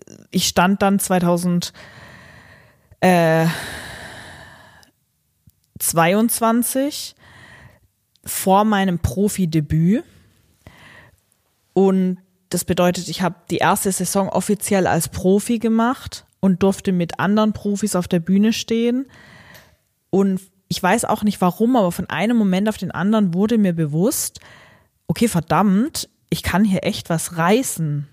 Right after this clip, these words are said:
ne? Ich, ich gehe jetzt gerade nicht mehr zum Spaß auf die Bühne, sondern es geht hier gerade darum, einen Profi-Wettkampf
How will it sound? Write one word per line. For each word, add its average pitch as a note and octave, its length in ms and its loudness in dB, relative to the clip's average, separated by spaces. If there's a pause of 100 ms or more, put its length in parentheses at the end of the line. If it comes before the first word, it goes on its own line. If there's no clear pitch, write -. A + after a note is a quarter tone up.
(120)
ne? F3+ 300 0 (280)
Ich, E3 200 -4
ich - 160 -4
gehe A#3 140 2
jetzt A#3 180 2
gerade F3+ 280 0
nicht F#3 200 -4
mehr G3 100 0
zum E3+ 160 -6
Spaß F#3+ 460 -2
auf - 140 -6
die F#3 120 -6
Bühne, E3+ 460 0
sondern F#3 300 0
es E3+ 140 -4
geht A3 220 -2
hier - 120 0
gerade E3+ 300 0
darum, G3+ 460 0
einen F3+ 180 0
Profi-Wettkampf F3+ 880 -2